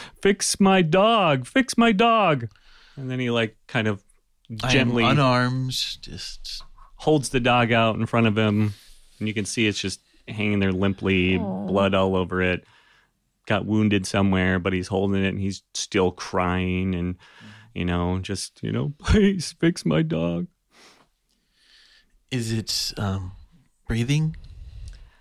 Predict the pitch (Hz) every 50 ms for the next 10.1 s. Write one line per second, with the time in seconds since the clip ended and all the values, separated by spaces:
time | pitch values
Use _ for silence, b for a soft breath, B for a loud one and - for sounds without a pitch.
0 | b b - - 113 107 95 - - 110 98 - - - 151 123 107 98 107 110
1 | 110 113 113 117 113 117 110 62 - 110 113 107 - 110 107 104 101 - - 104
2 | - - - - B B B B B B B - 98 73 85 107 104 107 107 101
3 | - _ - - - _ _ 110 107 98 104 101 - - _ - 101 101 101 -
4 | - 110 107 104 - - - - - - b b b b b b b b b b
5 | - 120 117 120 120 - 117 113 - - - - - - _ _ _ _ _ _
6 | _ _ _ _ _ _ _ _ _ _ _ _ _ _ _ _ _ _ _ _
7 | _ 127 113 107 107 113 104 110 110 104 98 90 85 85 92 110 123 123 - -
8 | 113 - - - 113 101 90 87 90 98 110 - - - - - - - 95 95
9 | 95 95 95 95 95 95 - 101 98 - - - - 110 107 104 104 101 98 98
10 | 98 -